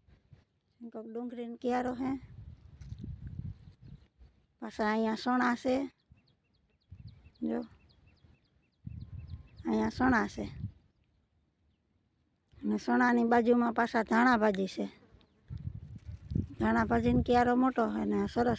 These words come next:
ધાણા ઉગી ગયા. આપણે તો વાવ્યા હતા પણ ઉગ્યા નહીં ને પાછા કરશનને વાવ્યા. હવે ઈ ઉગે તો થાય. બાકી ડુંગળીના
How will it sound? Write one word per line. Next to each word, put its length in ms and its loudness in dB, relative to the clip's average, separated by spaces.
ધાણા 260 2
ઉગી 260 2
ગયા. 200 0
આપણે 220 -2
તો 100 -2
વાવ્યા 200 6
હતા 160 -2
પણ 200 -2
ઉગ્યા 340 0
નહીં 180 2
ને 60 2
પાછા 320 -4
કરશનને 460 -2
વાવ્યા. 420 2
હવે 180 0
ઈ 160 0
ઉગે 280 -2
તો 140 -8
થાય. 260 -6
બાકી 200 -4
ડુંગળીના 720 -2